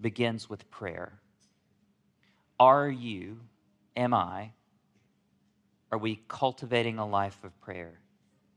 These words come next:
Are you teaching your children to pray? Are you talking to God about the person that you're struggling to love? Are, are you talking to him about your, your family, your marriage, your job, your,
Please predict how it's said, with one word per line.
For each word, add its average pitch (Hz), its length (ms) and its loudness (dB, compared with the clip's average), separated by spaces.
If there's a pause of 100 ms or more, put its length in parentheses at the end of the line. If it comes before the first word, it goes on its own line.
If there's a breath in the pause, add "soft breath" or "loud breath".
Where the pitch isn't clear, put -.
(540)
Are 127 100 2
you 110 220 -10
teaching 139 420 -6
your 101 100 -12
children 101 520 -12
to 104 60 -14
pray? - 500 -10 (1800)
Are 120 80 0
you 123 140 -6
talking 135 420 -2
to 113 60 -4
God 117 320 4
about 98 260 -2
the - 60 -20
person 110 360 -12
that 101 140 -10
you're 107 100 -14
struggling 104 720 -10 (480)
to - 100 -16
love? 110 420 2
Are, 104 280 -2
are 107 60 -8
you 107 360 -8 (160)
talking 120 300 0
to 110 60 -6
him 113 120 -6
about 107 340 -4
your, 101 220 -10 (500 soft breath)
your 107 100 -14
family, 101 760 -8
your 104 160 -6
marriage, 107 600 -4
your 101 120 -12
job, 107 680 -2 (160)
your, 110 200 -8